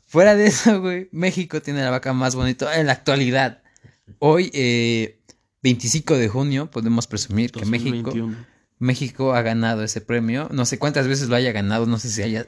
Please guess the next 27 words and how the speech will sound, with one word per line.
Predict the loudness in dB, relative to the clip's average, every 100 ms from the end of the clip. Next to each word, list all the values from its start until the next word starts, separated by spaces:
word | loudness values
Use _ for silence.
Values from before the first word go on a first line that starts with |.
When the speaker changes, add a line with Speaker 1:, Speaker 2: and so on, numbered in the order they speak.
| -8
Speaker 1:
sido | -4 -2
la | -2 -4
primera, | -2 0 0 0
la | -4
segunda, | -6 -2 -2
la | -4 -8
tercera | -12 -8 -4 -2 -2
vez | -2 -6
que, | -10 -12 -12 -16 _ _ _ _ _
que | -2
México | 0 0 0
haya | 0
ganado | 0 0 0 -2
eso, | -4 -4
pero, | -6 -8 -6
pues, | -6 -4
eso | -4 -2
es | -4
lo | -6
que | -10
pasó, | -10 -2 0
güey, | 0 -2 -8 -8
y, | -4 -4 -6 -12 _ _ _ _ _ _ _ _ _ _ -2
pues, | 0
no | 2
hay | 2
más. | 2 -2 -4